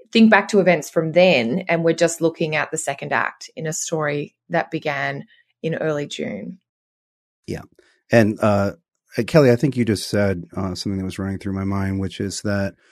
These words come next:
Speaker 2: this, and this Mars South Node dynamic, this is a preview. This is gonna be put on blast during the eclipse, um, the lunar eclipse right on top of Mars and the South Node at the end of the month.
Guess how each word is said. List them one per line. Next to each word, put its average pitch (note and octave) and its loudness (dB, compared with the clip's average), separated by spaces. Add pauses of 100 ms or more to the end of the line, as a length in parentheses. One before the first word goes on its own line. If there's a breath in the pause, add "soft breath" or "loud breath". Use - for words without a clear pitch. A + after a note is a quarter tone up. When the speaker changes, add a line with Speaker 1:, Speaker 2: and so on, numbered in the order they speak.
(240)
Speaker 2:
this, C3+ 4
and A#2+ 4
this A#2 2
Mars A2+ 2
South G#2+ 0
Node G#2+ 0
dynamic, G2 0
this G#2 -2
is G2 0
a F#2+ -4
preview. B2 2
This F#2+ -6
is G#2 -8
gonna G#2 -2
be F#2+ 0
put G#2+ -2
on F#2+ 0
blast G2 -2
during G2 -4
the F#2 -6
eclipse, - -8 (120)
um, F#2 -8 (420)
the G2 -4
lunar G2+ 2
eclipse G2 -4
right F#2+ -2
on F#2+ -4
top F#2 -8
of G2 -10
Mars F#2 -8
and F#2+ -8
the F#2+ -8
South F#2 -8
Node G2 -10
at F2 -12
the F#2 -10
end F#2 -8
of F2 -12
the F2+ -12
month. F#2+ -10